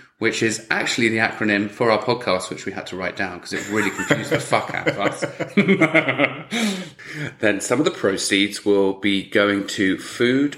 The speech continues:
on foot dot org. That's food on foot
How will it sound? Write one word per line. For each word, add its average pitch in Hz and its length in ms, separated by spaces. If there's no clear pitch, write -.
on 101 280
foot - 720
dot 87 200
org. 82 320
That's - 340
food 151 440
on 127 180
foot - 460